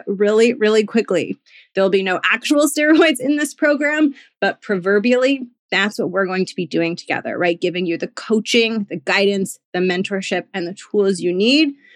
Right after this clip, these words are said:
to grow your confidence and grow your communication skills faster. I would love to see you inside, and I would love to have you join us. It's going to be me and an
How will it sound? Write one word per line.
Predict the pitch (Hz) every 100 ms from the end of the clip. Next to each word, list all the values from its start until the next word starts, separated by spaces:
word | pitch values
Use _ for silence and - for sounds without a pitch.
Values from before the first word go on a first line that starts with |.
| _
to | - 170
grow | 175
your | 165 165
confidence | 170 - 262 277 277 277 269 -
and | 165 160
grow | 175
your | 185 190
communication | - 160 147 - 233 240 240 240
skills | - 220 214 165 _ _
faster. | 165 - - 143 220 - _ _ _ -
I |
would | 196 196
love | 196 208 220 214
to | 214
see | -
you | 196
inside, | 190 180 170 170
and | 170
I |
would | 170 180
love | 190 190 196 226
to | - 196 -
have | 190 170
you | 175
join | 156 165 165
us. | 180 -
It's | -
going | 170 175
to |
be | 175 170
me | 180 208 208
and | 185
an | 160